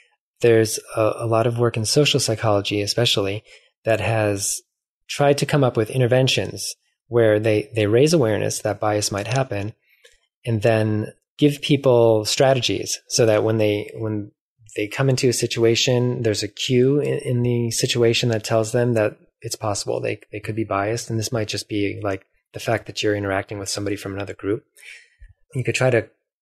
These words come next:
use strategies to be more careful and thoughtful, or to focus your attention more on the task at hand as opposed to focusing on the, the fact that you're from different groups. These are all kind of, uh, works in progress,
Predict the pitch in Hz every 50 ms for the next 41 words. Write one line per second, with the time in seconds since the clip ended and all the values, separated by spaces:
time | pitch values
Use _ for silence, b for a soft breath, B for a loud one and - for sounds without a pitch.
0 | _ _ _ - 143 139 147 147 143 - - 139 123 123 117 110 120 120 117 113
1 | 113 - - 110 113 107 104 98 95 - - 127 120 113 - - 127 120 107 101
2 | 101 - 120 120 117 - - - 139 135 131 135 135 135 B B B B B B
3 | - 117 113 107 104 - 104 - - 127 120 113 - - - 123 113 107 - -
4 | 117 113 107 - - 117 110 107 107 104 104 104 107 107 107 110 107 110 104 104
5 | 101 101 101 101 104 104 - - 131 120 110 - - 110 101 - 120 117 113 117
6 | 123 131 120 101 104 107 - - 113 110 107 - - - 113 110 107 104 104 -
7 | - _ _ _ _ _ _ _ _ _ - - 123 110 - - - 113 110 104
8 | 101 101 101 104 101 101 98 104 - - 113 - - 113 104 - - 107 - -
9 | 101 - - 104 98 98 98 - 98 98 98 113 113 117 117 - - b b b
10 | b b b b b b b b b b b _ - 147 143 139 156 156 151 156
11 | 143 123 120 117 - - 131 120 113 104 107 123 - - 113 107 - 120 117 135
12 | 131 123 - - 113 107 - - 127 123 117 117 104 98 101 - - -